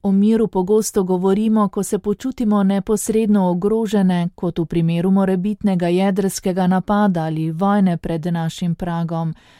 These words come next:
Prav tako se zanimamo za pravice migrantov, če imamo kakšnega sorodnika ali prijatelja, ki se je izselil.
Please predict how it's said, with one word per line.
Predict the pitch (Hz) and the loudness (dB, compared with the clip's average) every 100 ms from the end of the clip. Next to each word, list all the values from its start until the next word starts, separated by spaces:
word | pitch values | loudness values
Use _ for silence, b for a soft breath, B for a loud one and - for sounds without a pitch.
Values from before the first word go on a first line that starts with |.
| b b _ | b b _
Prav | 269 285 | -6 -4
tako | 269 247 247 | -4 -2 -2
se | - 226 220 | 0 2 2
zanimamo | 220 240 269 269 240 226 220 | 0 -2 -2 -2 0 0 0
za | 220 214 | 0 -2
pravice | 247 233 220 202 247 | 0 -2 -2 -2 0
migrantov, | 220 196 214 214 226 226 190 | 0 0 0 2 0 0 -2
če | 190 202 | -2 0
imamo | 190 185 180 208 | 0 0 0 -2
kakšnega | 202 175 - 233 208 185 | -2 -4 -2 -2 0 -2
sorodnika | - 220 240 220 220 226 208 196 | -2 0 0 0 0 2 0 0
ali | 165 160 | -2 -4
prijatelja, | - 214 214 214 214 196 175 165 | -4 -2 2 2 2 0 -2 -2
ki | 175 | -6
se | - 180 | -4 -2
je | 170 | 0
izselil. | 170 - 233 208 165 151 | 0 -2 -2 0 2 0